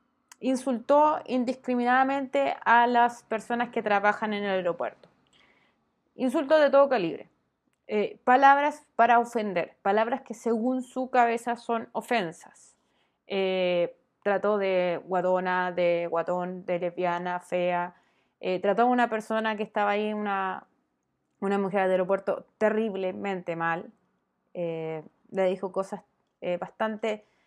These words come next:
a ver, bastante fea en el sentido que algunas de ellas son naturales. Le dijo que tenía pelo en todas partes y es como obvio. O sea, si él es médico,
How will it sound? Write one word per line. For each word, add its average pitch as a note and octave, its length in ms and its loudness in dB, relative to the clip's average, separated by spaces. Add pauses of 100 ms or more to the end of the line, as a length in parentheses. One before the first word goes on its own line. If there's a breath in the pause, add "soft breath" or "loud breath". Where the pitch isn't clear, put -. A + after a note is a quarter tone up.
(180)
a A#3+ 80 6
ver, A#3 180 4
bastante D#4+ 440 2
fea F4 140 2
en E4 80 2
el E4 80 -2
sentido D4 800 -2 (580)
que - 80 2
algunas B3 280 6
de B3 40 4
ellas A3+ 140 2
son A3+ 140 -4
naturales. G#3 520 2 (160)
Le F#3+ 160 -2
dijo G3 480 2
que F#3 140 -2
tenía F#3+ 680 0
pelo G3 260 2
en G3 80 -8
todas G3+ 160 0
partes G3 320 -2
y F#3+ 80 -4
es F#3 60 -12
como F#3 360 -6
obvio. F#3 360 -2 (320)
O - 20 -18
sea, G3 140 -2
si - 160 2
él G#3 80 6
es F3+ 60 2
médico, F3+ 560 -2